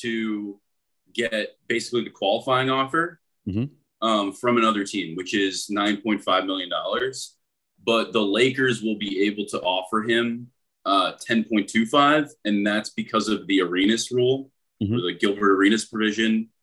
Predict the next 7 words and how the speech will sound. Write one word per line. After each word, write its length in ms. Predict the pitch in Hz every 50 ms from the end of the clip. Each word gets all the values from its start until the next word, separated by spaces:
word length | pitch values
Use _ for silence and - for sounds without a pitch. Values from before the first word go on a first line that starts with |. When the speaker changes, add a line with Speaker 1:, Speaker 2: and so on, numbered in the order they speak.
| _ _
Speaker 1:
which 240 | 92 92 98 98 -
is 380 | 104 95 90 - - - - _ _ _
basically 440 | - 113 110 110 113 107 113 110 110
the 180 | 101 104 98 92
rule 260 | 104 107 104 101 98
that 200 | 101 95 85 - - _ _ _ _ _ _ _ _ -
helps 640 | - 120 120 120 113 - - - - - -